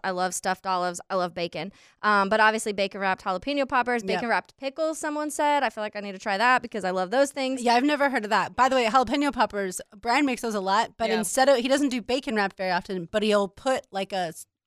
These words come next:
Speaker 2: sausage, like a chorizo,
Speaker 1: Mm-hmm.
Speaker 2: in with
Speaker 1: Oh,
Speaker 2: the
Speaker 1: in the
Speaker 2: cream
Speaker 1: cream.
Speaker 2: cheese,
Speaker 1: Ooh,
Speaker 2: in
Speaker 1: yeah.
Speaker 2: the jalapeno. And I like that better because the, sometimes the bacon, when it's wrapped around stuff, can get a little soggy, and
Speaker 1: Yeah.
Speaker 2: I don't like that.
Speaker 1: Yeah,
Speaker 2: Yeah.
Speaker 1: I agree because I,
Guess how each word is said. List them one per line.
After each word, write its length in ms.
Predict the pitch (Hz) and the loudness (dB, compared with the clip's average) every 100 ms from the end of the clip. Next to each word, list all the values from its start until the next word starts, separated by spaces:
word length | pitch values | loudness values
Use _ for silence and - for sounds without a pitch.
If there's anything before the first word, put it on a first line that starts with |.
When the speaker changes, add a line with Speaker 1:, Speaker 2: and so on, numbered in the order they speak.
| _ - | _ -14
Speaker 2:
sausage, 640 | - 226 220 - 180 160 | 2 4 4 2 -4 -4
like 160 | - 185 | -6 -10
a 60 | 165 | -10
chorizo, 640 | - 226 240 - 170 160 - | -6 -6 -4 0 0 0 -4
Speaker 1:
Mm-hmm. 240 | 247 208 208 | -6 -6 -4
Speaker 2:
in 240 | 240 240 | 0 4
with 100 | 226 | 4
Speaker 1:
Oh, 40 | 226 | 6
Speaker 2:
the 60 | 220 | 4
Speaker 1:
in 60 | |
the 40 | 226 | 4
Speaker 2:
cream 100 | 247 247 | 2 2
Speaker 1:
cream. 80 | |
Speaker 2:
cheese, 400 | 247 262 247 175 | 2 2 2 0
Speaker 1:
Ooh, 160 | 196 262 | -4 -2
Speaker 2:
in 100 | 262 | 2
Speaker 1:
yeah. 80 | 247 | 4
Speaker 2:
the 120 | 240 | 6
jalapeno. 680 | 240 220 214 226 233 262 269 - - - | 6 6 4 0 0 -2 -2 -6 -16 -6
And 100 | 240 | 2
I 140 | 247 | 4
like 260 | 294 302 294 | 4 2 4
that 220 | 254 202 | 2 2
better 260 | 214 240 254 | 0 0 0
because 380 | 240 233 233 196 | -2 -2 -2 -2
the, 100 | 226 | -8
sometimes 440 | - 247 294 277 | -6 -2 0 -2
the 80 | 240 | -4
bacon, 400 | 190 226 226 214 | -4 -4 -4 -4
when 100 | 196 | -4
it's 160 | 185 190 | -6 -4
wrapped 400 | 208 196 - 190 | -2 -2 -4 -8
around 320 | 180 196 196 | -4 -2 -4
stuff, 260 | - 180 | -4 -6
can 200 | - 190 | -6 -8
get 160 | 170 190 | -4 -2
a 40 | |
little 220 | 196 185 170 | 0 -2 -4
soggy, 440 | - 180 196 214 | -2 -2 0 0
and 120 | 220 | 0
Speaker 1:
Yeah. 60 | 175 | 0
Speaker 2:
I 40 | |
don't 220 | 170 160 - | -2 -6 -8
like 200 | 123 - | -16 -20
that. 160 | - | -10
Speaker 1:
Yeah, 140 | 196 165 | -4 -2
Speaker 2:
Yeah. 80 | 151 | 0
Speaker 1:
I 60 | |
agree 300 | 185 170 175 | -2 -4 -10
because 260 | 170 196 | -10 -8
I, 80 | 208 | -2